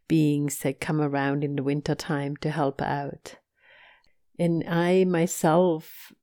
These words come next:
feel like during the time of Advent, like the last months of the year, it's important to remember that there is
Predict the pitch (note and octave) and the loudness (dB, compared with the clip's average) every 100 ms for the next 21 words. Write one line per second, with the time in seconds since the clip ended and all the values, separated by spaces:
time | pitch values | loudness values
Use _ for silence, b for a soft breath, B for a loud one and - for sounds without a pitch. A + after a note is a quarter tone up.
0 | _ - - E3 D#3+ E3 D#3 D3+ D#3 - | _ -8 0 2 4 2 2 0 0 -6
1 | _ _ _ _ _ - E3+ D#3+ D3 D3+ | _ _ _ _ _ -2 2 2 0 -4
2 | - F3 D#3 D#3 D#3 D3 - D#3 D3 D3+ | -2 -2 0 0 -2 -4 -2 0 0 -2
3 | D#3 D#3 D3+ D#3+ - _ _ - D#3 C3+ | -2 0 0 -4 -10 _ _ -6 -4 -4
4 | - D3+ D3 D3 D3+ - - D#3 D3+ D#3 | -6 -4 0 0 0 -2 -2 -2 -2 -4
5 | C3+ B2 - D3+ D#3 F3 D#3 D3+ D#3 B | -6 -6 -4 -4 0 2 2 0 -4 B
6 | B B B B B _ _ _ - F#3 | B B B B B _ _ _ -6 -4
7 | - F#3 F3 F3 F3+ - F#3+ - D#3 E3+ | 0 0 2 4 4 6 2 2 0 2
8 | E3 D#3 D3+ D#3 D3+ D#3 D3+ D3+ - - | 2 2 2 0 2 2 0 -2 -8 -6
9 | E3+ D#3+ D3 D#3+ - - - | -2 0 0 -2 -4 -6 -8